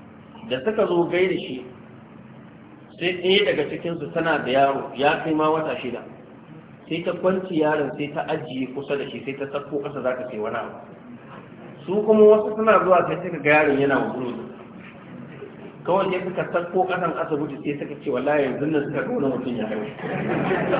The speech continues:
To daga cewa yanzu nan suka ga wani mutum ya haihu,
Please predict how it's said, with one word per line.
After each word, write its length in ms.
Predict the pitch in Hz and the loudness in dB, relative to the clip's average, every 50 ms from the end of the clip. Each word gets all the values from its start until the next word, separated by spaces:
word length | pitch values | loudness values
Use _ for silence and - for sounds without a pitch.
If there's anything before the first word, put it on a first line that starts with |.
| - - - - - - - - - - - - - - - - - - - - - - - - - - - - - - - - - - - - - - - - - - - - 170 - - - - - 170 170 - 147 - - - - 175 | 0 -2 -2 -2 -2 -4 -4 -6 -6 -6 -6 -6 -6 -6 -8 -8 -8 -8 -8 -8 -6 -6 -4 -4 -4 -4 -4 -4 -4 -6 -6 -6 -6 -6 -4 0 0 0 0 0 -4 -8 -10 -10 -8 -8 -8 -8 -6 -6 -6 -6 -6 -6 -8 -8 -8 -6 -2
To 80 | - 156 | 0 2
daga 260 | 160 175 170 170 175 165 - - | 6 6 6 8 6 6 6 8
cewa 320 | 233 240 233 220 220 214 | 10 12 12 12 12 12
yanzu 320 | 214 190 180 170 185 196 214 | 10 10 8 6 4 4 4
nan 140 | 214 190 190 - | 4 4 4 2
suka 160 | - 202 185 | 2 2 2
ga 100 | 156 160 | 4 6
wani 220 | 170 175 180 185 190 | 8 8 8 8 8
mutum 320 | 175 165 156 - - 160 160 | 6 4 2 0 0 2 4
ya 140 | 156 151 | 4 6
haihu, 220 | 151 156 156 160 | 6 4 4 2